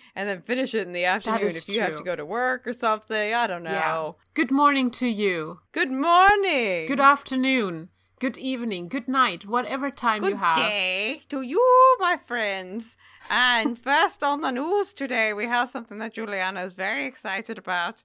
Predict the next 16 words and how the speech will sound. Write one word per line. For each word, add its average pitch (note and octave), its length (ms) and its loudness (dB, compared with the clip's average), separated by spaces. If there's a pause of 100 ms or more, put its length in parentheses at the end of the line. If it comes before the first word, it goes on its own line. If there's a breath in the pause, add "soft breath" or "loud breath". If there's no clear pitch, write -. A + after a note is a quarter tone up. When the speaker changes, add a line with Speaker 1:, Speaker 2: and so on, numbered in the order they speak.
(120 soft breath)
Speaker 1:
and G#3+ 360 0
it D4 200 -4
is F#3+ 640 -6
that G3+ 680 -2 (420 soft breath)
the G3+ 60 -4
Cursed D4+ 400 -2
Child. A3 300 -2
So G#3+ 240 -2
we A#3 160 -4
had C#4+ 240 0
some B3+ 500 -6 (220)
performances A#3+ 520 -6
of G#3+ 200 -2
The A3+ 80 -2
Cursed A3 280 -6
Child F#3 400 0